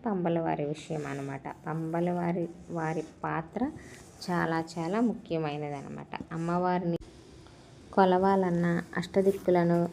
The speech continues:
కొలవాలన్నా ఊరంతా రక్షగా ఉండాలని ఆ పంబలవారి ద్వారా తెలుస్తుందన్నమాట. పంబలవారికి కూడా ఒక ముఖ్య ఆచారం ఏంటంటే తరతరాలుగా ఆ కుటుంబంలో నుంచి, ఉమ్, కొర్లబండి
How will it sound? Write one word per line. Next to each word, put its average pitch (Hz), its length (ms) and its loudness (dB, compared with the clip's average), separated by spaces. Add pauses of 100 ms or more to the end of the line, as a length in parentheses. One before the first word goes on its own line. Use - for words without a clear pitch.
(420)
కొలవాలన్నా 165 800 2
ఊరంతా 170 580 2
రక్షగా 175 520 0
ఉండాలని 165 640 0 (100)
ఆ 175 120 0
పంబలవారి 165 680 2
ద్వారా 156 240 0
తెలుస్తుందన్నమాట. 156 920 -2 (760)
పంబలవారికి 175 760 2
కూడా 202 460 2
ఒక 175 200 -2
ముఖ్య 156 460 0
ఆచారం 170 720 2
ఏంటంటే 160 640 -2 (440)
తరతరాలుగా 185 960 2
ఆ 170 280 0
కుటుంబంలో 175 680 2
నుంచి, 160 500 -2 (680)
ఉమ్, 180 200 -8 (140)
కొర్లబండి 175 680 4